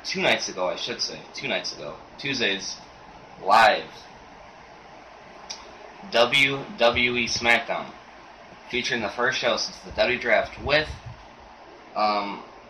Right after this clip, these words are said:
with a six-pack challenge in the main event, drew two point seven four three million viewers. This is down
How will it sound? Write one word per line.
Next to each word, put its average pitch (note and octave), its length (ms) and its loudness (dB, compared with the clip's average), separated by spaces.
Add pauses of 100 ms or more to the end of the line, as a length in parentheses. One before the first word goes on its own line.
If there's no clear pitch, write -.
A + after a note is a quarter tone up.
(580)
with A#2+ 340 2
a G#2+ 120 -2
six-pack - 480 0
challenge A2+ 420 -4
in G#2 80 -10
the G2 60 -8
main G#2+ 180 -2
event, A2+ 300 -2 (640)
drew G#2+ 240 -6
two D3 240 -4
point C3 460 -2 (160)
seven A#2 460 -2
four G#2 280 -6
three G#2 320 -6
million G2 300 -6 (120)
viewers. G#2+ 420 -4
This G#2+ 180 -4
is - 60 -10
down F#2+ 260 0